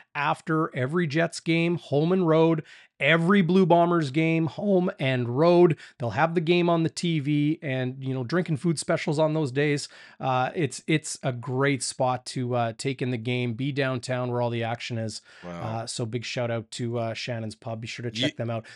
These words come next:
Speaker 1: Thanks to everybody who's watching, uh, on YouTube, on Facebook.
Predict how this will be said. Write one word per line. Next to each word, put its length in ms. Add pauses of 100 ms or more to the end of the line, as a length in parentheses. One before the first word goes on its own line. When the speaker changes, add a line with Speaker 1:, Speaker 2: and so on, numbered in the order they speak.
Speaker 1:
Thanks 220
to 80
everybody 320
who's 140
watching, 520
uh, 380
on 180
YouTube, 600
on 180
Facebook. 640